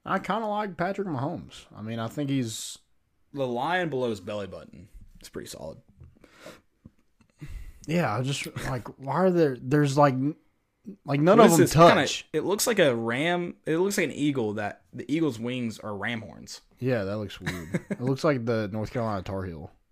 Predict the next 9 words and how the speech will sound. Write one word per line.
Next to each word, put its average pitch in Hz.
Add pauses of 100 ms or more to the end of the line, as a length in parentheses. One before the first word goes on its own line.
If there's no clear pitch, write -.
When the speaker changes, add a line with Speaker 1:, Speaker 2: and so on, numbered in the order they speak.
(460)
Speaker 2:
But 123
an 101
eagle. 113 (280)
Speaker 1:
Right. 107 (220)
Speaker 2:
<laughs> -
Speaker 1:
An 110
eagle 107
form. - (1040)
America, 107